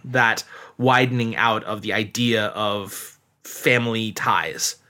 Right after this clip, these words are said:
in a formalized sense. Even so, it was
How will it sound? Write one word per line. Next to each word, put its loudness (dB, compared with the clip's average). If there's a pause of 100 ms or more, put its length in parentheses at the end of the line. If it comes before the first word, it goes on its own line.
(140)
in 2
a -4
formalized 0
sense. -2 (1160)
Even 6
so, 6
it 6
was 6